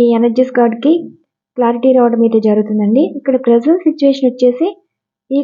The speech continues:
కార్డ్ ఎనర్జీస్ ఏం సూచిస్తున్నాయంటే మీ పర్సన్ మీ గురించి ఆలోచిస్తున్నారు. వారి లైఫ్లో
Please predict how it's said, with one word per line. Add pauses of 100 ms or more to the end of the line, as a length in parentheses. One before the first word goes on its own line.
కార్డ్
ఎనర్జీస్
ఏం
సూచిస్తున్నాయంటే (1600)
మీ (160)
పర్సన్
మీ (120)
గురించి (120)
ఆలోచిస్తున్నారు. (340)
వారి
లైఫ్లో